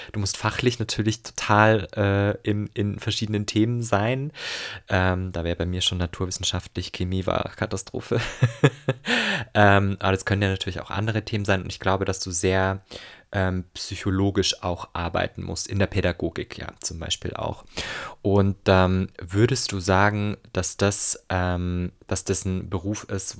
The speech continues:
wo Menschen sich mehr und mehr vielleicht verlieren oder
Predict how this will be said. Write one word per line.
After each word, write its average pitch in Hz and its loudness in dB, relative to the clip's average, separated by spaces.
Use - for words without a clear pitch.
wo 90 -2
Menschen 95 -2
sich - -2
mehr 92 0
und 90 -4
mehr 92 0
vielleicht 90 -4
verlieren 98 -2
oder 87 0